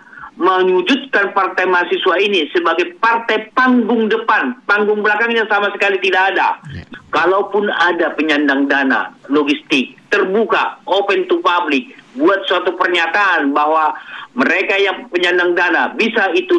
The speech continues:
Speaker 1: dari individu atau kelompok atau pengu-, penguasa, tetapi mereka tidak mencampuri daripada proses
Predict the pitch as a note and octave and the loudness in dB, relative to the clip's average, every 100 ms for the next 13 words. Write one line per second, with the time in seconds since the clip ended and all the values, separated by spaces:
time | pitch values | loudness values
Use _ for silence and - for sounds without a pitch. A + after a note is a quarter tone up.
0 | D#3+ D#3 D#3+ D#3 C#3 - - E3 E3 D3 | 2 0 2 0 0 -6 -4 0 2 2
1 | D#3 F3+ F#3+ D#3+ D#3+ D#3 D#3 D3+ D3 D#3+ | 2 4 4 2 0 0 0 0 0 -2
2 | D#3 E3 D#3+ D#3 D3+ D3+ D#3 D3+ C3+ C3 | 0 -2 0 0 -2 0 0 2 0 0
3 | F#3 B3 B3+ - - - D#3 E3 E3+ D#3 | 0 0 -4 -14 -8 -4 0 2 2 2
4 | E3+ F3 F3+ F3 E3 F3+ F3 E3+ - C#4 | 0 -2 -2 -2 0 -2 0 -2 0 2
5 | C#4+ F3+ B2 - _ - - D#3+ E3+ E3+ | 2 2 -2 -6 _ -20 -4 0 2 2
6 | E3 D#3+ - G#3 - | 0 0 0 0 0